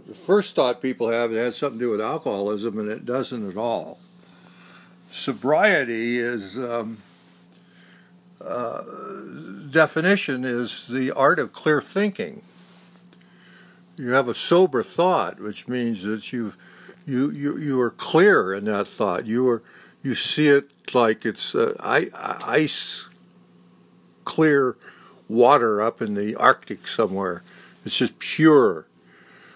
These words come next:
So how many pure thoughts, uh, do you really have? And that's a real question. When you have a sober thought, you know, it's not clouded by prejudice. It's not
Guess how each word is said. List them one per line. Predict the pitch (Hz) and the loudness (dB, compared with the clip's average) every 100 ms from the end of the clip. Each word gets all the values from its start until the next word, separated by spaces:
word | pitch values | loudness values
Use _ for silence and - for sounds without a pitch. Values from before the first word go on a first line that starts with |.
| _ _ - | _ _ -6
So | - 165 165 170 | 4 6 6 4
how | - 208 | -2 0
many | 233 208 | 4 4
pure | 135 - - 165 | 2 -2 4 6
thoughts, | 156 - 131 143 120 - - - - - _ _ - - - - _ - | 6 6 8 8 4 -4 -10 -10 -12 -20 _ _ -20 -20 -20 -20 _ -4
uh, | 98 95 95 - - 98 | 0 2 2 -2 -6 -6
do | 104 | 0
you | 120 | 2
really | 123 139 135 | 4 4 4
have? | 160 202 - - - - - | 2 0 -4 -8 -18 -20 -12
And | 92 104 | -4 2
that's | 113 135 | 2 2
a | 123 | 2
real | 110 107 | 2 2
question. | - 165 - - 80 - - - - | 0 -6 -6 -10 -12 -14 -20 -20 -12
When | - 131 | -4 0
you | |
have | 135 135 | 4 2
a | 117 | 0
sober | - - 147 175 175 | -4 6 6 8 2
thought, | - 156 151 123 - - _ _ _ _ _ _ _ _ - | 2 4 4 4 -4 -18 _ _ _ _ _ _ _ _ -4
you | 113 | 0
know, | 101 95 101 _ - - _ | 0 -2 -6 _ -20 -20 _
it's | 113 101 117 | -6 -2 2
not | 131 - | 2 0
clouded | - 123 127 131 101 | 4 6 6 4 2
by | 104 | 2
prejudice. | 104 - 127 123 131 135 131 123 | 2 2 2 2 0 0 -2 -6
It's | 107 - | -6 0
not | 120 123 | 0 0